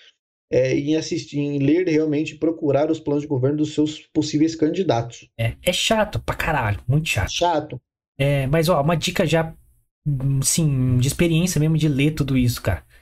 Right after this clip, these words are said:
Speaker 2: Se você bater o olho no sumário, né? Espero que tenha o sumário, o plano de governo que você vai ler. O índice ali.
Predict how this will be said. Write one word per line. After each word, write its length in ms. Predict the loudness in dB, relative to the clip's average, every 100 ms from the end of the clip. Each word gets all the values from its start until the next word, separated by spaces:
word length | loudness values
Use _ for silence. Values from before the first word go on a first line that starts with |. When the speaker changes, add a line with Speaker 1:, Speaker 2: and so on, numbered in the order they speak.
| _ _ _ _ _ -2
Speaker 2:
Se 40 | -2
você 180 | 0
bater 240 | 0 0 0
o 60 | 2
olho 160 | 2
no 80 | 2
sumário, 720 | 2 2 2 2 2 0 -2 -10 _ _ -2
né? 160 | -2 -2 _ _ _ -4
Espero 260 | 0 0
que 80 | 0
tenha 260 | -2 0 0
o 40 |
sumário, 400 | 2 2 4 2
o 40 |
plano 160 | 2 2
de 40 | 4
governo 300 | 2 2 2
que 40 |
você 80 | 0
vai 80 | 0
ler. 140 | 0 -4 -20 -20 _ _ _ _
O 60 | 0
índice 400 | 2 0 0 2
ali. 180 | 2